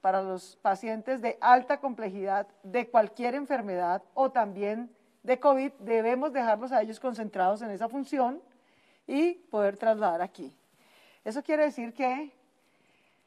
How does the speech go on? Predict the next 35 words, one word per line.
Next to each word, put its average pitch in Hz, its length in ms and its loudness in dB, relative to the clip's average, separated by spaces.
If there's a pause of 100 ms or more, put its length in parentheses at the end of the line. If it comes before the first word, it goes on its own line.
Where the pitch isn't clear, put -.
(520)
como 240 240 0
ya 240 180 10
nos 277 140 0
lo 285 100 4
han 247 320 0
facultado 254 880 4 (260)
los 208 180 -6
decretos 226 480 -4
del 240 140 -2
Gobierno 208 240 -2
Nacional, 226 420 0
fue 254 100 -8
una 220 200 -4
solicitud 220 640 -8
que 262 120 -6
le 233 80 -4
hicimos 214 340 -10
al 226 100 -4
Gobierno 196 220 -6
Nacional, 214 340 -4
nosotros 226 360 -6
necesitamos 226 540 -2
volvernos, 220 640 -4
nuestra 214 300 -8
Secretaría 190 520 -2
de 254 60 -2
Salud, 214 400 -4 (420)
tanto 220 280 4
en 202 80 -4
Bogotá 196 400 0
como 262 180 -4
en 247 60 -6
Cundinamarca, 190 880 -2 (880)
necesitamos 220 600 0
ser 302 460 2